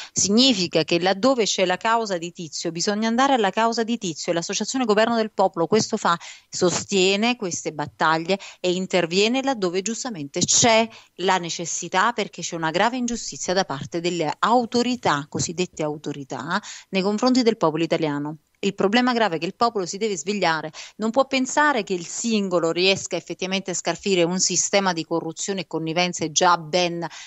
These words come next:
macchinato e si, che si autoalimenta giorno per giorno, che già esiste ed è oramai, ehm, incancrenito. Bisogna che il popolo, che siamo la maggioranza, si unisca al fine di far, di ottenere finalmente giustizia e di cacciare quelli che effettivamente non sono,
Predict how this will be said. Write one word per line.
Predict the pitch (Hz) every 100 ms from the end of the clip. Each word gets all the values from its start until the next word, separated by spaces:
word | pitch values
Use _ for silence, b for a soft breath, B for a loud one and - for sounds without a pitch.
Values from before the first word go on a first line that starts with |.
| B
macchinato | 208 202 - 208 190 208 220 214 196
e | - 196
si, | 170 - 208 185
che | 208
si | - 196
autoalimenta | 196 214 190 196 180 190 208 208 175
giorno | 202 202
per | 180
giorno, | 202 202
che | 175 160
già | 190
esiste | 190 - 180 - 156
ed | 160
è |
oramai, | 165 165 165 180 170 B B B
ehm, | 165 170 170 170 175
incancrenito. | 226 220 214 185 185 175 175 139 147 143 b b _ _ _ _
Bisogna | - 202 202 277 214 165 151
che | 151
il | 156
popolo, | 226 208 202 160 156
che | -
siamo | 160 196 175
la | 156
maggioranza, | 160 165 202 254 277 - 294
si | - -
unisca | 160 180 254 - - 285 - B B
al | 165
fine | - 208 254 233
di | 165
far, | 185 202 208 -
di | 165
ottenere | 180 - 165 190 233
finalmente | 240 185 165 185 196 190
giustizia | 214 - 170 -
e | 147
di |
cacciare | 147 202 - 147 139 170
quelli | 190 170
che | 190
effettivamente | - 233 202 147 156
non | 208 226
sono, | - 156